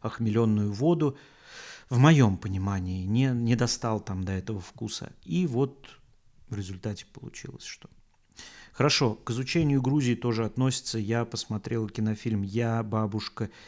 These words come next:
Илика и Ларион". Меня разнесло к чёртовой матери, я не читал раньше, я сейчас хочу прочитать, и мне кажется, я поставил для себя цель в Грузии творческую, которую я хочу. Я хочу научиться, как грузины,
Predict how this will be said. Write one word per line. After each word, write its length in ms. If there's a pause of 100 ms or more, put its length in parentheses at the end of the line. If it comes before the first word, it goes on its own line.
(120)
Илика 480
и 200
Ларион". 640 (1120)
Меня 320
разнесло 480
к 80
чёртовой 440
матери, 420
я 340
не 320
читал 460
раньше, 400
я 160
сейчас 240
хочу 300
прочитать, 800
и 400 (2250)
мне 120
кажется, 280
я 60
поставил 340
для 120
себя 280
цель 240
в 100
Грузии 400
творческую, 580
которую 300
я 60
хочу. 260
Я 100
хочу 220
научиться, 460
как 180
грузины, 680